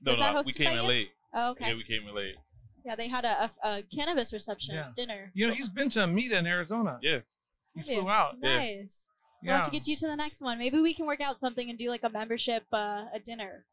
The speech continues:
Speaker 2: for our
Speaker 1: Yeah,
Speaker 2: members.
Speaker 1: exactly.
Speaker 2: 'Cause we have a huge association where, you know, brands and dispensaries are under our umbrella, and
Speaker 1: Yeah.
Speaker 2: they need help. And
Speaker 1: Oh.
Speaker 2: they, of course, wanna learn how to cook with food as well.
Speaker 1: Exactly.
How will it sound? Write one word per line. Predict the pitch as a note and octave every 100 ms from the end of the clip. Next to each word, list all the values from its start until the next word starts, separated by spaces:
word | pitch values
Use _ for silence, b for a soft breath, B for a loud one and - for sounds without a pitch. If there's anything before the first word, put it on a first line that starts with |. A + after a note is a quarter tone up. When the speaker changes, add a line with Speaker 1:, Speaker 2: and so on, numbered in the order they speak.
| -
Speaker 2:
for | D3+
our | D#3+
Speaker 1:
Yeah, | C#3
Speaker 2:
members. | A2 G3+ - -
Speaker 1:
exactly. | A2+ - C#3+ - F#3
Speaker 2:
'Cause | G#3+
we | C4+
have | D4 C4+
a |
huge | C#4 C#4+ C4
association | B3+ B3+ A#3+ B3 A3+ G#3+ - A#3
where, | G#3+ G3+ G3+
you | G3
know, | G3
brands | G3 G3+ G#3 G#3
and | F#3
dispensaries | - G#3 A3 A3 F#3+
are | F3+ F3 G3+
under | G3+
our | F3+ F#3
umbrella, | F#3+ F#3 G#3 E3+ - -
and | A2+
Speaker 1:
Yeah. | G2+ F#2 F#2 -
Speaker 2:
they | F#3+
need | G3+ A3+
help. | C4 A#3+ - _ _ _ -
And | G3 G3
Speaker 1:
Oh. |
Speaker 2:
they, | G3 G3 G3+ _ -
of | -
course, | A3 A3
wanna | A3 G3+
learn | G#3
how | A3 G3+
to | G3 _
cook | A#3 G#3+
with | A#3
food | B3+ B3
as | C#4
well. | B3+ F3+ -
Speaker 1:
Exactly. | A2 A2 A2 - F2+